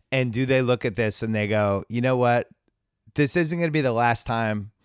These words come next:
this is gonna blow up in some way this season because we don't wanna give him that contract. We don't wanna give him an extension. And he's gonna be unhappy and he's gonna be acting out all year." If they believe that, I think they're gonna move.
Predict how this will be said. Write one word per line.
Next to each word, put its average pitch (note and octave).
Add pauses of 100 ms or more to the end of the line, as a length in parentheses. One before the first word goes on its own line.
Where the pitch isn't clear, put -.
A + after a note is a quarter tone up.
(480)
this B2
is A2+
gonna A#2+
blow A2
up A2
in G#2
some G#2+
way G#2
this G2
season F#2
because F#2
we A#2+
don't A#2
wanna A#2+
give G#2+
him G#2
that G2
contract. F2+
We A2
don't G#2+
wanna A2
give G2
him G2
an F#2
extension. F2+ (400)
And A#2
he's G#2+
gonna A#2
be A#2
unhappy G#2
and F2
he's F#2+
gonna G2+
be F#2+
acting G#2
out G2+
all F#2+
year." G2+
If F2
they C#3+
believe C#3
that, F#3 (600)
I E3+
think G3+
they're D#3+
gonna C3+
move. B2+